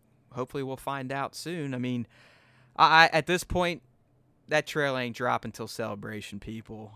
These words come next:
Um, I think we'll be, we'll probably get the title prior to Celebration, uh, but the trailer, mark it. It's gonna drop Friday Celebration. You can almost take it to the bank. The only other time I could see it coming out, Super Bowl weekend.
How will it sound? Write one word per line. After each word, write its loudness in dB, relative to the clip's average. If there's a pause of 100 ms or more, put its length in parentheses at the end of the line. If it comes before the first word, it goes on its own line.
(100)
Um, -12
I 0
think -6
we'll -6
be, -8 (680)
we'll -6
probably 4
get -2
the -6
title 4
prior 4
to -10
Celebration, -4 (720)
uh, -8
but -6
the -20
trailer, -2 (540)
mark 0
it. -10 (480)
It's -14
gonna -2
drop 4
Friday 2
Celebration. -4
You -12
can -6
almost -6
take -8
it -20
to -10
the -6
bank. -8 (360)
The -4
only 4
other 6
time 2
I -2
could -6
see -6
it -4
coming -4
out, -2
Super -10
Bowl -6
weekend. -14